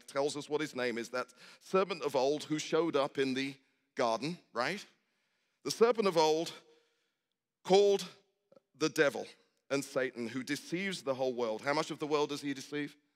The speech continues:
The whole of the world. And he was cast to the earth. Where do we live?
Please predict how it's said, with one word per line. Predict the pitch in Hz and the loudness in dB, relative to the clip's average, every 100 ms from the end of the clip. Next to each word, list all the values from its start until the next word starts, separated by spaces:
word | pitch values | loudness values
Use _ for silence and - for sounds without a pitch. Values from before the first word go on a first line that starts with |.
| _ _ _ _ _ _ _ _ | _ _ _ _ _ _ _ _
The | - | -4
whole | 123 123 | -2 -2
of | 113 | -4
the | 107 | -8
world. | 107 104 92 _ _ _ _ _ _ _ _ _ | -10 -12 -16 _ _ _ _ _ _ _ _ _
And | 143 | -4
he | 165 | -2
was | 180 - | -2 -2
cast | - 147 143 - | 0 -2 -2 -4
to | 131 | -4
the | 127 | -2
earth. | 104 85 - _ _ _ _ _ _ _ _ _ _ | -4 -8 -18 _ _ _ _ _ _ _ _ _ _
Where | 143 131 | -2 0
do | |
we | 117 107 | 0 -4
live? | 82 - | -8 -16